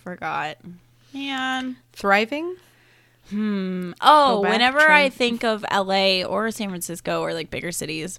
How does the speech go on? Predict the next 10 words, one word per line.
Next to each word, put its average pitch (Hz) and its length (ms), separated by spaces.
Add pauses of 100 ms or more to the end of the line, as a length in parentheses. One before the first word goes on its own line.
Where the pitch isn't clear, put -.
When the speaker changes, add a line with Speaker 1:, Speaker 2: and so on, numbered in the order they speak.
Speaker 1:
but - 280
Speaker 2:
Mm-hmm. 196 300 (560)
Speaker 1:
especially 180 380
those 165 180
two 160 180
since 160 420
we - 200
are 147 240 (380)
California 175 540
people, 311 440